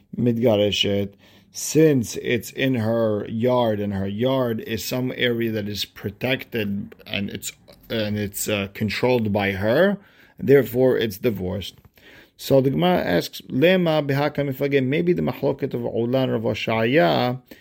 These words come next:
is as follows. The more sever that Ula held that Hatzer Mishum Yada et Rabbi, her courtyard is like her hand, or it's learned out of her hand.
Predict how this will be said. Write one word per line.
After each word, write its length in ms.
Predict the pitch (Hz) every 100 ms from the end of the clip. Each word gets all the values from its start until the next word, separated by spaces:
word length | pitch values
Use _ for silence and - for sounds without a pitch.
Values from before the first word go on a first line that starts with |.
| - - _ _
is 320 | 233 127 113
as 160 | 117 -
follows. 400 | 120 117 92 92
The 200 | 104 113
more 320 | 117 131 165
sever 320 | 147 139 123 123
that 160 | 113
Ula 480 | 95 110 127 139 131
held 640 | 113 131 151 123 120 139 113
that 140 | 113
Hatzer 580 | - 120 104 147 143 131
Mishum 500 | 120 113 - 139 120
Yada 380 | 104 101 113 107
et 160 | -
Rabbi, 440 | 98 95 92 101 104 - - - -
her 200 | - 117
courtyard 680 | - 156 180 - 139 131
is 260 | - 127 107
like 340 | 117 120 123 -
her 200 | 117 113
hand, 560 | 90 98 87 117 127 - -
or 300 | 117 113 - - _ 110 -
it's 400 | 127 123 120 -
learned 360 | 131 139 151 139
out 180 | 110 113
of 120 | 107
her 120 | 107
hand. 480 | 92 92 101 135 -